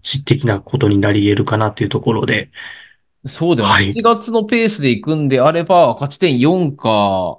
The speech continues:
Speaker 2: それとも六かってとこになるでしょうから。
Speaker 1: はい。
Speaker 2: その、やっぱ七月の、おー、ペースを維持できるかっていうことのためにも、やっぱいろんな新加入選手の鳴らし、若手の台頭っていう意味では、このスットガルド戦ってのは、
Speaker 1: いや。
Speaker 2: すごく重要ですね。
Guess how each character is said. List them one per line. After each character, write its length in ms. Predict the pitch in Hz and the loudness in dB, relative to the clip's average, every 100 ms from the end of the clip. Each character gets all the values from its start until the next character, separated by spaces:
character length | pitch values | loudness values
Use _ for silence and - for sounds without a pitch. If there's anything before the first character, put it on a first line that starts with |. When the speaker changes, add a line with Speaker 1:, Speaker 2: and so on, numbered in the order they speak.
| _ | _
Speaker 2:
そ 160 | - 135 | -4 -2
れ 100 | 143 | 0
と 120 | 196 | 0
も 200 | 175 110 | 2 0
六 260 | 110 - | 0 -4
か 120 | - 117 | -4 -4
っ 100 | - | -4
て 100 | 104 | -10
と 120 | 101 | -8
こ 100 | 98 | -4
に 60 | |
な 100 | 101 | -4
る 100 | 101 | -4
で 120 | 90 98 | -6 -8
し 100 | 123 | -6
ょ 80 | |
う 40 | 95 | -6
か 140 | 87 | -8
ら。 80 | 87 | -10
Speaker 1:
は 340 | 87 80 73 - - - 113 | -8 -8 -10 -10 -10 -2 0
い。 100 | 101 - _ - | 0 -6 _ -12
Speaker 2:
そ 160 | 113 139 | -6 -2
の、 140 | 135 | 0
や 60 | 135 | 0
っ 40 | |
ぱ 160 | 135 104 | 0 -4
七 220 | - 165 | -4 0
月 240 | 160 160 156 | 0 0 0
の、 560 | 151 151 - 131 123 | 0 0 0 0 0
お 60 | 120 | 0
ー、 20 | |
ペ 180 | 185 156 | 2 0
ー 20 | |
ス 100 | 139 | 0
を 80 | 110 | -4
維 140 | 160 | -4
持 120 | 147 123 | -4 -2
で 120 | 127 | -4
き 120 | 165 | 0
る 100 | 170 | 0
か 140 | 180 175 | 0 -2
っ 120 | 175 | -4
て 120 | 185 | -4
い 60 | 180 | -2
う 80 | 180 | -2
こ 140 | 185 | -4
と 100 | 180 | -2
の 100 | 196 | -2
た 200 | 170 - | -2 -2
め 160 | 196 202 | 0 0
に 200 | 139 226 | 2 2
も、 600 | 294 392 359 113 87 - _ _ _ | 2 2 2 2 -2 -10 _ _ _
や 100 | 190 | 0
っ 40 | 202 | 2
ぱ 80 | 165 | 4
い 80 | |
ろ 120 | 147 156 | 2 2
ん 20 | |
な 80 | 143 | 0
新 300 | 160 151 139 | -2 -2 0
加 160 | 151 | 0
入 160 | 139 135 | 2 0
選 240 | 147 135 | 0 -2
手 100 | 131 | -2
の 120 | 107 | -2
鳴 120 | 101 117 | 0 0
ら 100 | 117 | 0
し、 120 | 120 | 2
若 260 | 117 120 | 0 2
手 80 | 113 | 0
の 140 | 120 117 | 0 0
台 240 | 120 117 | 0 0
頭 140 | 120 | -2
っ 60 | 117 | -2
て 120 | 131 | 0
い 20 | |
う 40 | 135 | 0
意 20 | |
味 60 | 175 | 4
で 60 | |
は、 80 | 220 | 2
こ 120 | 208 | 2
の 140 | 123 107 | 0 -2
ス 160 | - | -4
ッ 40 | 107 | -4
ト 120 | 113 | 0
ガ 100 | 110 | 0
ル 60 | 104 | 0
ド 100 | 104 | -4
戦 180 | 107 | -6
っ 20 | 95 | -4
て 80 | 110 | 0
の 100 | 190 | 4
は、 160 | 202 | 4
Speaker 1:
い 40 | 131 | 2
や。 140 | - | -2
Speaker 2:
す 120 | - 117 | -8 -2
ご 140 | 190 | -2
く 140 | 196 | 0
重 140 | 131 110 | -2 -2
要 80 | 95 | -4
で 80 | 87 | -8
す 120 | - | -10
ね。 220 | 101 - | -10 -10